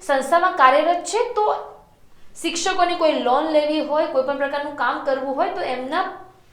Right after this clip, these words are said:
બિહાફમાં એક મંડળી કામ કરતી હોય છે. એટલે મંડળીમાં કેવું હોય છે કે શિક્ષકોને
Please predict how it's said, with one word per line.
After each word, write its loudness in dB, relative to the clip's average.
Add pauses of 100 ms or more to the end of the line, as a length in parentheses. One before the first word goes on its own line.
બિહાફમાં 0
એક -2
મંડળી 0
કામ 0
કરતી -4
હોય -4
છે. -10 (420)
એટલે 0
મંડળીમાં 0
કેવું 2
હોય 6
છે -4
કે -4
શિક્ષકોને -4